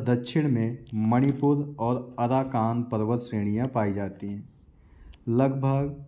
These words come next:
संपूर्ण प्रदेश ऊंचा नीचा और वनों से आच्छादित है, यानी कि जंगल बहुत ज़्यादा है यहाँ पर। यहाँ की जलवायु उष्णाद्र है। दोस्तों, उष्णाद्र का मतलब होता है कि यहाँ पर तापमान भी बहुत ज़्यादा होता है, टेम्परेचर भी उच्च होता है और यहाँ पर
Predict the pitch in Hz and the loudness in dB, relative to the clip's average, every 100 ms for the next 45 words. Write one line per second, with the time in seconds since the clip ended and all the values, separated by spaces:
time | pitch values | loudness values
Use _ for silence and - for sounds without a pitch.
0 | - - 127 127 139 147 151 127 120 123 | -10 -2 0 2 4 4 2 0 2 2
1 | 123 110 113 117 127 127 127 127 135 131 | 0 -2 -4 0 0 2 2 0 -2 0
2 | 110 110 113 117 120 120 110 107 110 110 | -2 -2 0 0 0 0 -2 -2 -2 -2
3 | 107 123 123 127 117 110 107 113 101 107 | 0 0 0 -2 0 0 0 -2 -2 0
4 | 107 110 104 98 101 104 110 117 117 117 | 0 0 0 -4 -2 -4 -2 -2 -2 -4
5 | 117 123 127 - - - _ - 123 123 | -4 -4 -4 -10 -20 -20 _ -2 2 4
6 | 131 127 113 113 110 117 127 131 123 120 | 4 2 2 2 2 2 2 0 -2 2
7 | 113 101 95 98 95 - - _ _ - | 2 2 -2 -6 -8 -14 -20 _ _ -18
8 | - - 127 143 143 147 131 131 127 135 | -8 -2 2 2 2 0 -2 2 4 4
9 | 139 135 123 120 127 127 127 127 131 135 | 2 4 4 4 2 2 0 0 2 2
10 | 131 123 117 117 117 120 113 113 - 123 | 2 2 2 0 -4 -2 -2 -2 0 2
11 | 127 123 123 117 113 113 120 117 117 123 | 4 2 4 2 2 2 2 2 2 0
12 | 120 120 107 107 104 120 120 120 120 120 | 0 0 -2 -2 -2 0 2 2 0 -2
13 | 123 120 120 127 131 131 - - - - | -4 -2 -2 0 -2 -6 -14 -20 -14 -4
14 | 113 117 117 113 120 131 | 0 2 2 0 0 -2